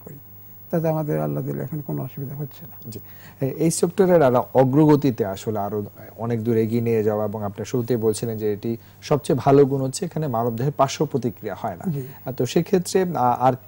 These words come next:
Speaker 2: কি সুযোগ সুবিধা পেলে এই সেক্টরটি আরো
Speaker 1: এখন
Speaker 2: এগিয়ে
Speaker 1: যেহেতু
Speaker 2: যাবে?
Speaker 1: হোমিওপ্যাথিক সেকশন, এখন যেহেতু আধুনিক, আধুনিক আইন করতেছে ড্রাগ প্রশাসনের পরামর্শে করতেছি,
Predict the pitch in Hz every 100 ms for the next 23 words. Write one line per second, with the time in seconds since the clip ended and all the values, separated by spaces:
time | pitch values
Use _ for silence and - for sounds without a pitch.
0 | - - 202 208 - 160 165 - 147 135
1 | 143 131 127 117 - 113 107 110 180 190
2 | 190 175 208 220 254 190 202 208 208 226
3 | - 196 - 254 - - - - - -
4 | 170 214 185 208 208 185 185 202 214 214
5 | - - 190 185 214 226 214 - - 202
6 | 202 196 170 185 202 185 175 190 180 190
7 | 190 185 185 - 180 175 175 190 175 180
8 | - 151 160